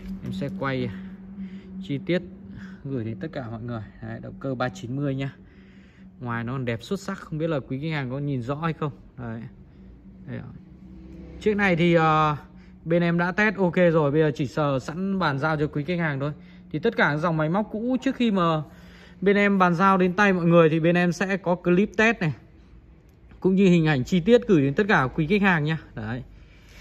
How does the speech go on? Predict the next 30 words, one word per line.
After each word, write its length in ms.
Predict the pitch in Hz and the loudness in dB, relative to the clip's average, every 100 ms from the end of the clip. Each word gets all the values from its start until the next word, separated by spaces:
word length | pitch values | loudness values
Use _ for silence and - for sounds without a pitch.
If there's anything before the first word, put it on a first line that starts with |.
| - - | -20 -8
Để 160 | 123 | -6
quý 160 | 113 127 | -4 -4
khách 160 | 151 160 | 0 2
hàng, 440 | 143 131 127 127 | 2 2 0 -2
ờ, 140 | 123 | -4
ở 220 | 98 127 107 | -4 -4 -6
xa 400 | - 165 156 156 | 2 4 4 4
mua 240 | 151 156 | 4 4
bán 300 | 139 131 165 | 2 2 0
có 60 | 170 | 0
thể 140 | 127 | 0
yên 200 | 135 143 - | 0 -2 2
tâm 260 | 170 147 | 2 2
nhá. 140 | 147 147 - - | -2 -6 -10 -14
Đấy. 280 | 110 113 - - - - - | -12 -12 -14 -20 -20 -20 -16
Đây, 120 | 123 123 | -8 -6
những 160 | 139 | -6
con 160 | 135 123 | -4 -4
ốc 240 | 147 147 | -6 -6
mặt 160 | 127 120 | -8 -8
máy 220 | 113 113 127 | -6 -6 -6
đây. 120 | 131 - - - - - - | -8 -12 -20 -20 -20 -20 -12
Con 100 | 131 | -6
này 200 | 135 123 | -2 -2
phải 120 | 113 | -4
nói 160 | 107 113 | -6 -4
là 80 | 127 | -6
xuất 240 | - 175 | -4 -4
sắc. 200 | - 196 - - - _ - _ _ _ - - - - _ - _ _ - | 0 -2 -4 -20 -20 _ -20 _ _ _ -20 -20 -20 -20 _ -20 _ _ -16
Đấy, 180 | 117 | -12